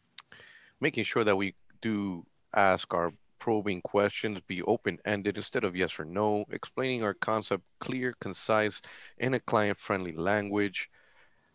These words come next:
and lastly, hopefully be able to demonstrate the nine steps that are involved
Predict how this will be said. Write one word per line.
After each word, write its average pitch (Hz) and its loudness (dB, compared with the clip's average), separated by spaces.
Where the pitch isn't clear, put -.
and 110 4
lastly, 101 2
hopefully 107 -2
be 135 0
able 98 2
to 92 0
demonstrate 98 -4
the 90 -4
nine 95 -2
steps - -2
that 101 2
are 92 2
involved 92 4